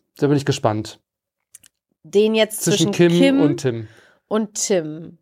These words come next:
Speaker 2: Sehr vertraut und sehr innig. Tatsächlich. Also das kam ja sofort. Die hatten ja beide Bock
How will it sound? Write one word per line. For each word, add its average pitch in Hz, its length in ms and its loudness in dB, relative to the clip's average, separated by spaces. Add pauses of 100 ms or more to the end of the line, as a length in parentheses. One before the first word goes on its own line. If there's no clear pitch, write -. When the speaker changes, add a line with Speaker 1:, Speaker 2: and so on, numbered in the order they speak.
(1500)
Speaker 2:
Sehr 208 360 0
vertraut 196 640 -4
und 180 140 -4
sehr 175 300 -2
innig. 185 580 -6 (920)
Tatsächlich. 226 800 -6 (600)
Also 190 180 2
das 185 200 0
kam 196 260 -2
ja 170 340 -2 (720)
sofort. 190 760 0 (280)
Die 196 60 -2
hatten 196 100 -4
ja 214 100 2
beide 220 420 0
Bock 214 400 -2